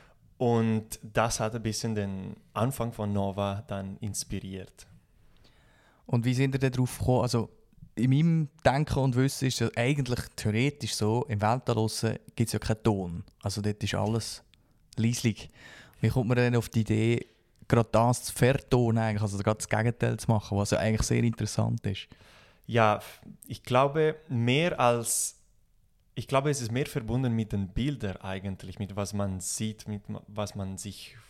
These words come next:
Speaker 1: vorstellt oder was das repräsentiert.
Speaker 2: Mhm.
Speaker 1: M-, viel mehr als, dass es, ja, keinen Sound gibt oder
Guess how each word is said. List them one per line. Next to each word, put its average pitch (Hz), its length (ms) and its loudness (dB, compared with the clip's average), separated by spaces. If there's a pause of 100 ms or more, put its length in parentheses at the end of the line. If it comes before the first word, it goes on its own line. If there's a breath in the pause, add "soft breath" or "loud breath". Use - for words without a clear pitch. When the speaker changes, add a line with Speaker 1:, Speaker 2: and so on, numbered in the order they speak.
(160)
Speaker 1:
vorstellt 104 540 -8
oder 95 240 -10
was 98 220 -8
das - 200 -12
repräsentiert. - 960 -8 (240 loud breath)
Speaker 2:
Mhm. 113 380 -8
Speaker 1:
M-, 120 220 -2
viel 120 240 -2
mehr 117 240 2
als, - 560 -4 (400)
dass 101 280 -4
es, - 240 -12 (320)
ja, 95 300 -2 (380)
keinen 101 540 -2
Sound 110 480 2
gibt - 280 -4
oder 104 160 0